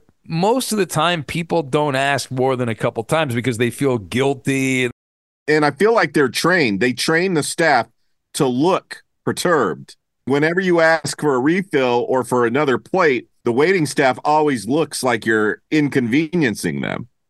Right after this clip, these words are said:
Speaker 1: Yeah, yeah, exactly. But, but it's a human nature thing. It's like, you know, you, you, you're a good soul. You're like,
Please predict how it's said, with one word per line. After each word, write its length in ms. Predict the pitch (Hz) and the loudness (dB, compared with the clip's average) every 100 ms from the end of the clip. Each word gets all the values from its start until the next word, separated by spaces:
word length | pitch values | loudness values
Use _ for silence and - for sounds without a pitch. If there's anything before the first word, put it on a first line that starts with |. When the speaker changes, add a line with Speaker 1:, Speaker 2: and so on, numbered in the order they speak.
| _ | _
Speaker 1:
Yeah, 300 | 170 156 87 123 | -2 0 -2 -4
yeah, 220 | 123 107 | -2 -2
exactly. 500 | 131 127 139 113 147 | -2 0 -2 0 0
But, 220 | 214 226 | 0 0
but 80 | 269 | -2
it's 100 | 247 | 0
a 80 | 269 | -2
human 340 | 277 285 269 | -2 -2 0
nature 300 | 302 254 170 | 0 0 0
thing. 160 | 139 135 | 0 -2
It's 160 | 131 | -2
like, 320 | 151 147 - | -2 -2 -6
you 220 | 170 170 170 | -12 -10 -6
know, 260 | 143 156 | -4 -2
you, 320 | 151 151 165 | -4 -2 -2
you, 920 | 165 131 147 180 180 185 190 196 175 139 | -2 0 2 4 2 2 2 0 0 0
you're 260 | 143 175 | 2 2
a 60 | 147 | 2
good 340 | 123 175 143 | 0 0 0
soul. 640 | - 165 165 185 208 196 151 | 0 2 2 2 2 2 0
You're 140 | 147 | 0
like, 460 | 139 139 139 - | 2 0 -2 -6